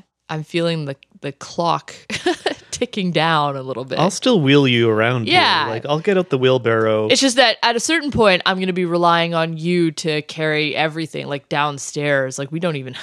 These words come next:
Speaker 1: <laughs> we don't even have a rail. <laughs>
Speaker 2: We'll get one of those, like, uh, home chairlifts installed.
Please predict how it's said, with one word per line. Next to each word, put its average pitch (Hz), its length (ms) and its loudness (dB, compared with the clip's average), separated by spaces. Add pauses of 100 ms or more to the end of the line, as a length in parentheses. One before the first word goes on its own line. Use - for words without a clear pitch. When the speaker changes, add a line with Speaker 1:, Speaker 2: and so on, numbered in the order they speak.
Speaker 1:
<laughs> - 140 -20
we 220 80 -10
don't 220 200 -4
even 165 180 -4
have 131 140 -4
a 131 40 -10
rail. 135 640 -4
<laughs> - 40 -12 (840)
Speaker 2:
We'll 151 140 4
get 190 180 2
one 196 180 2
of 180 60 0
those, 180 420 4
like, 165 380 2
uh, 151 220 6
home 170 260 2
chairlifts 165 580 2
installed. 104 720 -2